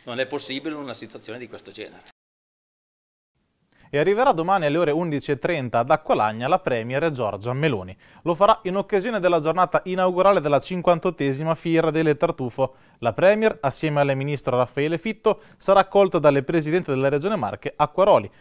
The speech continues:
Speaker 2: per firmare l'accordo di coesione che destinerà trecentotrenta milioni di euro di fondi nazionali alle Marche da destinare ad interventi infrastrutturali. Marche che saranno la seconda regione dopo la Liguria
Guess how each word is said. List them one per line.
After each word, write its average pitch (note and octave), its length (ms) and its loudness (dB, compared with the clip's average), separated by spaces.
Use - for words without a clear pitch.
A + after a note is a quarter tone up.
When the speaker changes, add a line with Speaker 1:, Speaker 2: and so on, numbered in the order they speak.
Speaker 2:
per A#2+ 180 -4
firmare C3 380 2
l'accordo D3 440 2
di B2+ 120 -4
coesione E3+ 520 0
che C#3+ 180 -6
destinerà D#3 520 2
trecentotrenta C#3+ 1000 -4
milioni D#3 260 -4
di F3 120 -2
euro A#2 200 0
di A2+ 80 -8
fondi C3 320 -4
nazionali C3 480 -2
alle C#3+ 140 0
Marche B2 400 0
da C3 160 4
destinare A#2+ 600 -4
ad C3 140 -4
interventi G#2 580 -4
infrastrutturali. D3+ 1000 0
Marche D#3 400 4
che D#3 120 -4
saranno D3+ 340 4
la C#3 100 2
seconda C#3+ 400 -2
regione C3 420 -2
dopo A2 220 -4
la A2+ 80 2
Liguria F#3+ 460 2